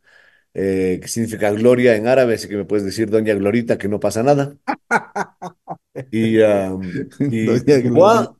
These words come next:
Speaker 1: porque mi tatara, tatara, tatara, tatara, tatarabuelo ha de haber sido el leñador en Francia. <laughs> Y después se ha de haber cruzado el charco y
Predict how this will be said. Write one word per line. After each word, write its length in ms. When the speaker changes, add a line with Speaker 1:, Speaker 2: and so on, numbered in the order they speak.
Speaker 1:
porque 320
mi 280
tatara, 540
tatara, 460
tatara, 440
tatara, 500
tatarabuelo 600
ha 60
de 60
haber 140
sido 260
el 140
leñador 420
en 80
Francia. 420
<laughs> 240
Y 180
después 420
se 100
ha 120
de 80
haber 140
cruzado 260
el 80
charco 400
y 200